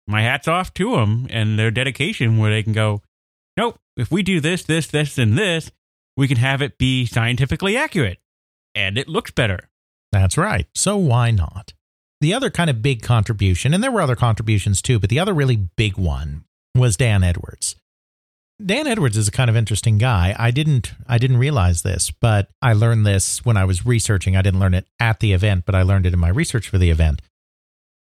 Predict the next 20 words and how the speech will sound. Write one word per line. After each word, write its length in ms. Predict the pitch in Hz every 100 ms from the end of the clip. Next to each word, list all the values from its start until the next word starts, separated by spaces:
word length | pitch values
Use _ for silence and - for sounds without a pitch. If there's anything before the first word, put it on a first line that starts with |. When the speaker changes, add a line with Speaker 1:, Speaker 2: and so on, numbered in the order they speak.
| _
Speaker 2:
Dan 200 | 165 233
Edwards, 640 | 240 160 117 107 104 - - -
after 460 | 151 165 - 131
he 160 | 110 123
got 180 | 120 117
out 120 | 104
of 100 | 95
school, 460 | - 170 90 67 -
you 60 | 131
know, 80 |
this, 300 | 104 110 -
this 160 | - 107
is 60 | -
a 40 |
period 220 | 117 104
of 60 | 90
time 200 | 107 95
where 60 |
he's 120 | 90 87
at 140 | 82